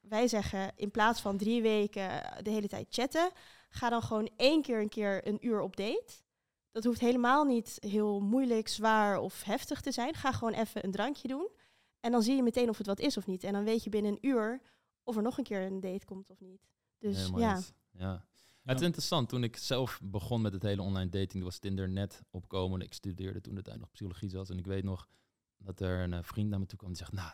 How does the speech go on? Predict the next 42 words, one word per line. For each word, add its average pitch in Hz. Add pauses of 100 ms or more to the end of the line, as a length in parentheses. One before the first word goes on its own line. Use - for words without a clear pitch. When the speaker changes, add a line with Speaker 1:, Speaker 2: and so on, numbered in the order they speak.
Speaker 2:
er -
is, 80 (100)
er 80
is 76
nou 113
toch 180
iets, - (260)
Speaker 1:
<laughs> 220
Speaker 2:
moet 180
je 196
zien." 123
En 92
dat 98
we 151
daar 104
echt, - (240)
dat -
ik 104
daar 104
ook 104
stond 120
van, 80 (100)
"Wat 110
is 175
dit? -
Wat 104 (120)
lijp 151
dat 120
dit -
kan." 160 (720)
En 147
ik 151
weet 147
nog 143
dat 131
ik 117
toen 117
zelf 117
een 107
profiel 185
aanmaakte 95
en 98